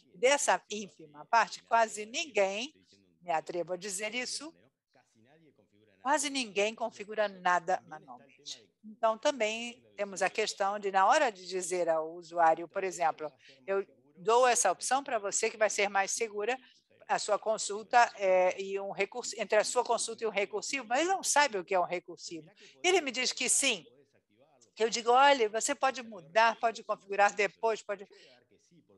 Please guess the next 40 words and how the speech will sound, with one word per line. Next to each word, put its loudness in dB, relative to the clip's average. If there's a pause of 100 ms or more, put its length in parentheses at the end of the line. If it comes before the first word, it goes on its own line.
(220)
Eu -2
vou 0
dar, 4
o 0
usuário 2
dá 2
o -14
sim, -8
porque -4
aparece 4
aquela 0
palavra-chave -4
que -8
é 2
privacidade. 0
E -12
quem, 2
todo -6
mundo -8
quer 2
privacidade. 0
Então, -4
é -8
uma -12
questão -6
também 0
de -2
engenharia 0
social 2
aqui. -4
Qual -4
a -2
opção -8
que -12
eu -6
dou -6
por -10
padrão 0
ao 0
usuário? 0